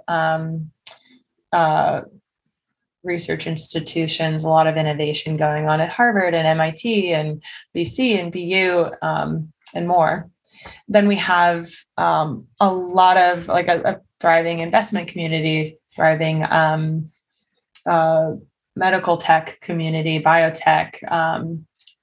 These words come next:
so, and, and then you see our government getting involved too. So I have some friends who work for the Boston city government, and they've been really tuned into, um, providing more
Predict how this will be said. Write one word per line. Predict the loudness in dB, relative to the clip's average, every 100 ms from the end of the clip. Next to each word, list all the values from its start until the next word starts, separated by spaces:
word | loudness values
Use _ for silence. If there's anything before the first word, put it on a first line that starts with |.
| _
so, | -2 4 4 4 -2 -6 -20 _ _ _ _ _ _
and, | 0 4
and | 4 4
then | 4 4 4 0 -6 _
you | -4
see | -4 0 2
our | 2
government | 2 0 -2 -6 -4
getting | -4 -2 -4 -6 -10 _ _ -8
involved | 0 2 2 0 -4 -2
too. | 0
So | 0 2
I |
have | 0 0
some | -6
friends | -4 -4 -4
who | -2
work | -2 -2 -4
for | -2 0
the | -2
Boston | -2 -4 -4 -6 -4
city | -4 -2 0
government, | 0 2 2 2 0
and | -2 -2 -2
they've | 0 0 0
been | -2 0
really | -2 -2 -4
tuned | -8 -6 -4
into, | -2 -4 -4 -2 -4 -6 _ -20 -20 -6
um, | 0 2 2 -2 -6 -10 _ _ _ _ _ _ _
providing | -4 2 2 2 0
more | 0 -2